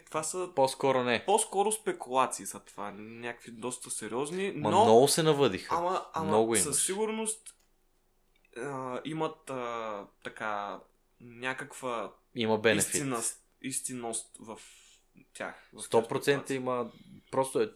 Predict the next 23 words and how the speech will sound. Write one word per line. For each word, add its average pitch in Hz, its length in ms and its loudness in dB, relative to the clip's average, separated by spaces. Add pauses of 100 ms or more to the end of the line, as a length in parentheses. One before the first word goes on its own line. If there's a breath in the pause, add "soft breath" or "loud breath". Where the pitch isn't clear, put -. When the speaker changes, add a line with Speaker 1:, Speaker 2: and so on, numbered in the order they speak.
Speaker 2:
крайно 127 380 4
логично 127 400 -2
да 113 100 0
има 117 160 2
бенефит 104 460 0
държавата 101 560 2
от 104 180 -4
повече 85 340 -4
случаи. - 380 -14 (300)
Speaker 1:
Еми, 196 640 -10 (180)
Speaker 2:
И, 147 360 0
и 131 100 -12
къде 123 260 6
Speaker 1:
до 123 60 4
Speaker 2:
ги 143 60 4
намериш 127 300 6
Speaker 1:
някъде. - 140 4
Speaker 2:
тези 104 120 4
случаи, 113 300 0
освен 127 200 2
от 123 100 -2
такива 117 300 -4
неща? 87 320 -4